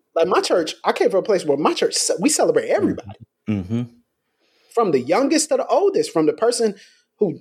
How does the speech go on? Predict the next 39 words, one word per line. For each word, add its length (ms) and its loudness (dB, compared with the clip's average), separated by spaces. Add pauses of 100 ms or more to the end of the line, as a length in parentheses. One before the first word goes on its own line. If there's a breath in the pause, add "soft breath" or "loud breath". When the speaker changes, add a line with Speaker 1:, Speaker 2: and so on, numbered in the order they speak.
Speaker 1:
who 160 0
has 260 2
a 60 0
year 260 0
of 80 -2
sobriety 800 2 (260)
to 100 4
the 120 4
person 280 2
Speaker 2:
Mm-hmm. 80 2
Speaker 1:
who 40 -4
just 200 -2
got 120 2
an 140 0
N 80 2
F 60 -2
L 160 2
contract. 540 -2 (400)
We 80 2
celebrate 420 2
everybody 420 2
wildly. 540 -10 (1600)
And 100 -6
I 80 2
came 240 2
into 140 0
this 200 0
setting, 320 0 (220 loud breath)
what, 240 0
why 360 0
is 260 0
it 200 0
that 180 0
when 320 0
I 180 0
study 520 0
the 140 0
theology 760 0
more, 560 0